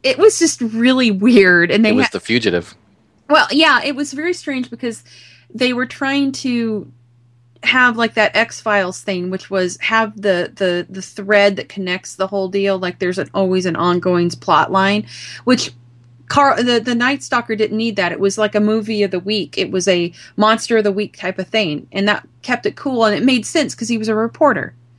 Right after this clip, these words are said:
Speaker 1: So, um, anyway, that didn't last more than about ten episodes, and it went away. Uh, but, like I said, the Night Stalker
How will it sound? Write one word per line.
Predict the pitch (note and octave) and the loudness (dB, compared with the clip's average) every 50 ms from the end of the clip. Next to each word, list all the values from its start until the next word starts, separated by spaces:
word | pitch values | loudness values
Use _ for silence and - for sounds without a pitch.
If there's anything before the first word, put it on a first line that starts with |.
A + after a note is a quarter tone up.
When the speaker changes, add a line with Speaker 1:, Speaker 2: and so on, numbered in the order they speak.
| _ _ _ _ _ _ _ _ _ _ | _ _ _ _ _ _ _ _ _ _
Speaker 1:
So, | - - - C#4 B3+ A#3+ A#3 A#3 A#3 - - - - - - - - - - - - - - - | -8 -4 0 2 2 2 2 2 0 -2 -6 -12 -20 -20 -20 -20 -20 -20 -20 -20 -20 -20 -10 -2
um, | - A#3+ A#3 A3+ A3 G#3+ G#3 G#3 - - _ - | 0 2 4 4 4 2 0 -2 -4 -8 _ -2
anyway, | C#4 D4+ C#4 B3+ A3+ G3+ F#3+ G3 G3 - - _ _ _ _ _ _ A3+ - | 0 2 2 2 2 2 2 2 0 -2 -6 _ _ _ _ _ _ -4 -2
that | B3 A3+ A#3 A3+ - - G#3+ | 2 2 2 0 -2 -6 -8
didn't | - A#3 - - F#3+ F3+ - - - | -6 -4 -4 -4 -6 -10 -10 -12 -12
last | - F#3 F3+ F3+ F3+ F3 - - - _ _ - | -8 -6 -6 -4 -6 -6 -10 -12 -20 _ _ -10
more | G#3 G3 F3+ E3+ | -8 -6 -6 -6
than | F3 F3+ F3 E3+ F3 F3 F#3+ - | -6 -6 -6 -6 -6 -8 -8 -8
about | - - F#3+ - E3+ - - - | -6 -6 -4 -2 -4 -6 -6 -8
ten | - G3+ F3+ | -8 -6 -4
episodes, | E3+ D#3 - - D#3 - - - - - - - - | -4 -4 -6 -8 -10 -10 -8 -10 -10 -10 -12 -10 -6
and | - F3 E3+ | -4 -2 -2
it | D#3+ - - | -2 -2 -2
went | F3+ E3+ D#3 | -4 -4 -4
away. | D#3 - - - - - - - - - - - - - - - - | -4 -4 -6 -6 -8 -10 -16 -18 -20 -20 -20 -20 -20 -20 -10 -2 2
Uh, | A3 G#3+ G3+ G3+ F#3+ F#3 | 2 4 4 4 2 0
but, | F3 - A#3+ B3+ B3+ B3+ C4 - _ _ _ - | 0 0 2 2 4 4 2 -2 _ _ _ -4
like | A3 A3 A3+ | -4 -2 -2
I | G#3+ | -2
said, | G3+ - A#3+ G#3 F#3+ F3 F3+ | -2 0 0 0 0 0 0
the | A3 G#3+ | -2 -2
Night | G#3+ A3 A3 C4+ C#4+ | 0 0 0 -2 -2
Stalker | C#4 - - C4 A#3+ A3+ - A3+ A3+ A3 G#3+ G#3 - - | -4 -4 -2 -2 -2 -2 0 -2 0 0 0 -2 -2 -6